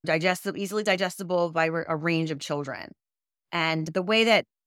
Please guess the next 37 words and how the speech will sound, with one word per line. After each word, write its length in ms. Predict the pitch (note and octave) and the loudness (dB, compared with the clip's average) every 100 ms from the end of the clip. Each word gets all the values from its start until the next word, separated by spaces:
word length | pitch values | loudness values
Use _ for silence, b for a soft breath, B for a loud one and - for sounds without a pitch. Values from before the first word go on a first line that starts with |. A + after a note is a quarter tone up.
| - | -6
it's 220 | G3+ - | -6 -6
different 580 | E3+ A#3 C4 - G3 D#3+ | 0 2 2 2 -2 0
from 220 | F#3+ F3 - | -4 -4 0
other, 360 | F3 F3 F3 F3 - | 2 4 2 0 -2
I 40 | |
guess 220 | G3 F#3+ | -2 -2
you 60 | G#3 | -4
would 100 | F3+ | -6
call 180 | G3 F3 | -4 -2
it 60 | |
a 40 | D#3+ | -2
social 360 | E3+ D#3+ E3 | -2 -4 -4
emotional 480 | D#3 D#3 D#3 E3 D3+ | -2 -2 -4 -4 -2
learning 420 | D3+ D#3 E3+ F#3+ - _ _ _ _ _ | 0 0 0 -2 -6 _ _ _ _ _
program 680 | - B3 B3 C4 C4 C4+ C#4 G#3+ | -2 0 2 2 2 2 0 0
that 160 | F3 | -2
your 240 | E3+ E3 E3 | -4 -10 -6
kids 260 | F3+ D#3+ - | -4 -4 -8
probably 400 | D3+ F3 E3 D#3+ | -6 0 0 0
had 300 | E3 D3+ D3 - _ _ | 0 0 -2 -10 _ _
an 160 | - E3+ | -6 -2
S 160 | E3 F3 | -2 2
E 80 | |
L 140 | D#3+ D#3 | 2 2
program 560 | F3 D#3+ D#3+ D#3 D#3 - _ | 2 0 2 2 0 -2 _
in-, 180 | F3 E3+ - | -6 -6 -6
implemented 480 | F3+ F3 E3 D#3+ D#3+ | -6 -2 0 0 0
in 100 | D#3+ | -2
their 120 | E3 | -2
school, 360 | D#3+ - D#3+ D3 _ _ _ _ _ - | -4 -4 -4 -4 _ _ _ _ _ 0
is 240 | G#3+ G#3 | 2 2
that 260 | A3 F#3+ F3+ E3+ | 4 6 4 0
we 220 | F#3 G3+ | -6 -6
target 520 | F#3+ G3 F#3+ F3+ D#3+ - _ _ _ | -2 2 2 4 0 -2 _ _ _
the 80 | - | -10
programming. 760 | - G3 F3 C#3+ F#2+ F#2+ B2 - _ _ _ _ _ _ _ _ | -2 0 0 -2 -6 -12 -14 -18 _ _ _ _ _ _ _ _
So, 440 | - F#3+ E3 D#3+ | -6 2 4 4